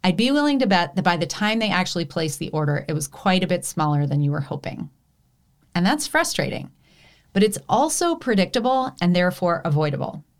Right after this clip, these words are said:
Human psychology is not always logical, even though our clients know that they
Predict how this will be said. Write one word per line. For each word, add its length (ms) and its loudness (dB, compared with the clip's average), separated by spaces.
Human 280 0
psychology 580 2
is 200 0
not 320 6
always 320 2
logical, 500 -4
even 460 0
though 160 2
our 160 4
clients 460 -2
know 300 4
that 160 0
they 260 0